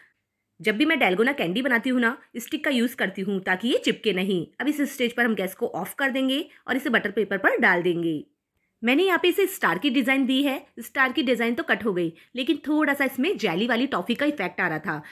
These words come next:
कई बार मैं सोचती हूँ इसकी टॉफ़ी बना देना, तो भी अच्छी लगेगी।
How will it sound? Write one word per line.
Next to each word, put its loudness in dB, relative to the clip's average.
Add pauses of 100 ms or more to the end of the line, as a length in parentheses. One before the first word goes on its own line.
(200)
कई 2
बार 4
मैं 2
सोचती 2
हूँ 0 (160)
इसकी -2
टॉफ़ी 0
बना 2
देना, 0 (340)
तो -4
भी 4
अच्छी 0
लगेगी। 0